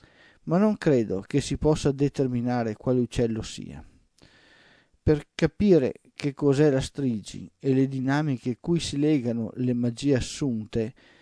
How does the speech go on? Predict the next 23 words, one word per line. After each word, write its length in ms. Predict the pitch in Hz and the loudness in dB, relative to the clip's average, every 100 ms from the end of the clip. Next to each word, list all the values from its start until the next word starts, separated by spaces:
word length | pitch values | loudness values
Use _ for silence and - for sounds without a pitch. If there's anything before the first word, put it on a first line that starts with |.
| _ _ | _ _
poi 240 | - 151 147 | 6 8 8
nel 160 | 127 | 6
Medioevo 640 | 123 120 120 107 107 131 - - | 2 4 4 4 0 -4 -8 -10
è 120 | - | -2
necessario 640 | 156 - 175 - 135 135 135 | 0 0 -4 -2 0 4 4
leggere 520 | 120 107 113 117 - | 4 2 0 0 0
Ovidio 580 | - 135 117 110 107 113 | 2 2 2 -2 0 -2
nei 220 | 110 117 | 0 -2
Fasti. 720 | 104 98 92 - - - - - - _ _ _ _ _ _ _ _ - - | -2 -4 -6 -10 -16 -16 -16 -20 -20 _ _ _ _ _ _ _ _ -20 -14
Vi 240 | 117 139 | -2 2
sono 540 | 135 147 139 131 120 - | 4 8 8 6 2 0
ingordi 580 | - 127 123 147 139 131 | -4 -2 4 8 8 8
uccelli, 680 | 120 - 113 107 95 95 - - - - - - | 2 2 -2 -2 -4 -8 -12 -16 -20 -20 -20 -4
non 400 | 156 196 175 139 | 2 4 4 2
quelli 420 | - 147 139 135 | 6 8 8 4
che 220 | 127 139 | 2 4
rubano 420 | 131 139 131 127 127 | 6 6 6 6 4
il 80 | |
cibo 400 | - - 135 123 | 2 -2 0 2
dalla 240 | 120 123 120 | 2 4 2
bocca 420 | 120 123 - 127 | 4 0 2 0
di 140 | 120 | 0
Fineo, 640 | 113 - 120 113 107 98 | -2 -4 -6 -4 -4 -6